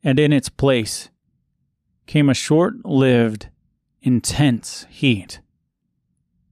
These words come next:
returning the land to the living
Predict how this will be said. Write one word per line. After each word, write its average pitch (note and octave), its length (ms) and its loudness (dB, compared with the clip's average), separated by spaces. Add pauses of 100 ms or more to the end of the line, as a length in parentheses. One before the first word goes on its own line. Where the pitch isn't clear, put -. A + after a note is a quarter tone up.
(220)
returning C#3 640 2
the B2 120 4
land A#2+ 720 0
to B2 120 -6
the A#2+ 120 0
living A#2+ 460 -2